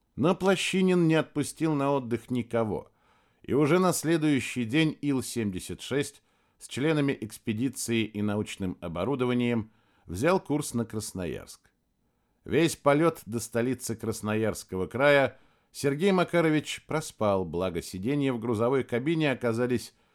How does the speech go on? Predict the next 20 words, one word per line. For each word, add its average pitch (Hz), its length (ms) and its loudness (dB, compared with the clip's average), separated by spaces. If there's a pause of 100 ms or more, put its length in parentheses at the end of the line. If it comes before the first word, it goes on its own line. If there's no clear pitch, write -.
(140)
мягкими 127 560 -2
и - 160 -6
удобными. 113 640 -2 (840)
Проснулся 156 680 0
он, 143 140 2
когда 123 320 0
самолет 120 500 0
уже 107 180 0
катился 98 560 -6
по 95 160 -4
взлетной 85 500 -4
полосе. - 600 -10 (920)
Конец 226 400 4
октября 160 460 2
в - 60 -14
Красноярске 143 800 -2
редко 135 360 -2
выдавался 95 600 0
тихим, 156 600 -4 (360)
умиротворенным, 117 960 0